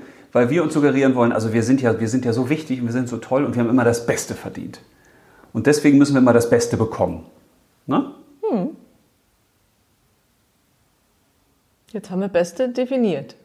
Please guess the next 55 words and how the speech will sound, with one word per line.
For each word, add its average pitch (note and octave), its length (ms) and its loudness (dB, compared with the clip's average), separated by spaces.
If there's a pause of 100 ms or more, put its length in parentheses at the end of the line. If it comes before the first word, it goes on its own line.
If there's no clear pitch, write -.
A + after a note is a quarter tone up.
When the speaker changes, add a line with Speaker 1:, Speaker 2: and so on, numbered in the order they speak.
Speaker 1:
Nein, G3+ 340 2
Speaker 2:
Für - 0 -
dich. F#3+ 540 4
Ich, - 100 -6
ähm F3+ 140 0
Speaker 1:
aber F3 120 4
ich F#3+ 80 -2
finde A#3+ 200 2
das, F#3 200 -2
ich F#3 140 -8
finde B3 180 0
das E3+ 200 -2
wichtig, A3 400 0
weil D3 260 2 (300)
ansonsten F#3 760 0 (160)
kommen F3+ 220 0
wir E3 60 4
ja D3+ 60 4
später, B3 400 0
wenn D#3+ 120 0
wir D#3+ 60 -2
drüber D#3+ 240 2
reden, E3 200 0
wie D3+ 60 2
mache D3+ 160 0
ich D3 60 -12
das, D3 240 -8
konkret - 360 0
das D3+ 160 4
Beste B2+ 240 2
aus G#2 140 -4
meinem G#2 180 -2
Leben, A2 220 -2
komme D#3+ 200 -2
ich D#3 100 -6
ja F3+ 80 2
immer B3+ 580 2 (220)
in E3 100 -2
diese F3 180 0
Suche G#3+ 260 0
nach F#3 140 0
dem - 180 -4
Optimum. F2+ 540 -4 (480)
Permanent. C4+ 600 2 (260)
Und D#3 80 0
ich D#3+ 100 0
glaube, G3+ 240 0
das - 240 -2
ist A3+ 100 -2
etwas, F#3+ 360 0
was F3+ 160 -4
Leute G#3 500 0 (540)
ins F#3+ 220 0
Unglück C#4+ 440 4
treibt. - 460 -8